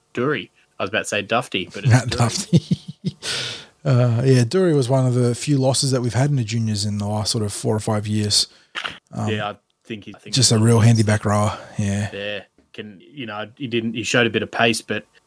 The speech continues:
Speaker 1: he's got a bit of ball playing. He was a former half when he played for, uh, Kellyville Bushrangers.
Speaker 2: Can hit defensively.
Speaker 1: So
Speaker 2: Just a good all-round player.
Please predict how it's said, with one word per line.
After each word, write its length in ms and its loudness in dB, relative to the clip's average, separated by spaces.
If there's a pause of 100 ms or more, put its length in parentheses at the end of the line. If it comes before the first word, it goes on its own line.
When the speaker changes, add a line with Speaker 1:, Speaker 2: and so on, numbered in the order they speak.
Speaker 1:
he's 80 -14
got 140 0
a 60 -2
bit 100 0
of 100 -2
ball 220 0
playing. 320 -4
He 80 -4
was 140 -8
a 40 -12
former 340 -4
half 520 -2
when 100 -4
he 60 -6
played 300 -6
for, 120 -8
uh, 140 -2
Kellyville 560 -4
Bushrangers. 800 0
Speaker 2:
Can 160 0
hit 160 0
defensively. 640 0
Speaker 1:
So 80 -10
Speaker 2:
Just 160 0
a 60 -2
good 120 0
all-round 360 0
player. 240 -2